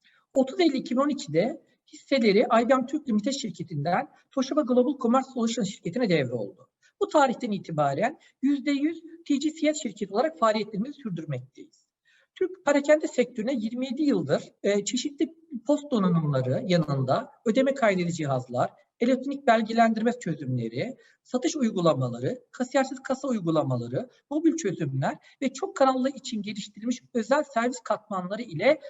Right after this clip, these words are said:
uçtan uca hizmet vermeye çalışıyoruz. Tecrübeli uzmanlarımızla proje, danışmanlık ve profesyonel hizmetler sunuyoruz. Dünyada ve Türkiye'deki müşterimizle birlikte perakende sektörüne yön veriyoruz.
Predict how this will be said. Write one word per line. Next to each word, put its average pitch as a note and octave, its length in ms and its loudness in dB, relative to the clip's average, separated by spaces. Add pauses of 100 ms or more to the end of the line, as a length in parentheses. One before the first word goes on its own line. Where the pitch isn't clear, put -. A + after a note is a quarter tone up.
(220)
uçtan C#4+ 320 0
uca C#4 160 0
hizmet A#3 340 0
vermeye C3+ 360 -2
çalışıyoruz. - 720 -20 (380)
Tecrübeli D4+ 360 2
uzmanlarımızla G3 1000 2 (240)
proje, A#3+ 500 2 (120)
danışmanlık B3 640 2
ve - 140 -8
profesyonel B3+ 400 0
hizmetler A3 440 0
sunuyoruz. - 600 -16 (460)
Dünyada C4 440 4
ve E4 120 0
Türkiye'deki - 480 -4
müşterimizle G#3+ 580 -2
birlikte D#3 560 -2 (240)
perakende C#4 400 2
sektörüne G#3+ 440 -4
yön A3 260 4
veriyoruz. G#2+ 380 -6